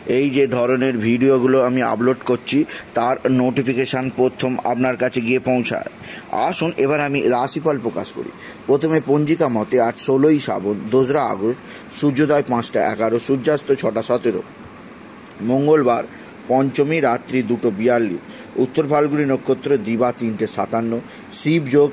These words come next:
সন্ধ্যা ছটা আট, ববকরণ দিবা দুটো ছেচল্লিশ গতে বালবকরণ। এবার আসুন দেখে নিই গ্রহদের condition, অর্থাৎ দোসরা আগস্ট, ষোলোই শ্রাবণ,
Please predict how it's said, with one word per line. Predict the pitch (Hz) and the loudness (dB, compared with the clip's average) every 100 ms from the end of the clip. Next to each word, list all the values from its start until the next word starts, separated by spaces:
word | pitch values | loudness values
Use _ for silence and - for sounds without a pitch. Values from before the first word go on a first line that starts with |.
| - | -2
সন্ধ্যা | 127 123 131 123 | -4 0 0 0
ছটা | 113 101 92 90 104 | -2 -2 -2 0 -2
আট, | 104 - - - - 107 | -2 -10 -18 -18 -6 2
ববকরণ | 135 147 - 135 131 127 113 | 2 2 2 2 2 2 0
দিবা | 123 123 110 104 | 0 0 -2 -2
দুটো | 123 131 | -2 -2
ছেচল্লিশ | 117 120 135 135 127 104 | -2 0 2 2 0 0
গতে | 113 113 110 92 | -2 0 -2 0
বালবকরণ। | 104 117 117 - 90 64 65 - - - | 2 2 0 -2 -4 -4 -10 -18 -18 -2
এবার | 120 165 | 2 4
আসুন | 190 190 165 | 4 0 0
দেখে | 143 139 | 0 0
নিই | 139 107 | -4 0
গ্রহদের | 117 123 131 127 | 2 4 2 2
condition, | 110 110 120 120 98 - - - 123 | 0 0 -2 -2 -6 -10 -18 -4 -2
অর্থাৎ | 131 156 117 98 | 0 0 0 2
দোসরা | 135 135 156 120 | 2 2 0 0
আগস্ট, | 107 104 113 - | 0 -2 -2 2
ষোলোই | 139 156 147 | 4 4 0
শ্রাবণ, | - 98 101 | -4 -4 -6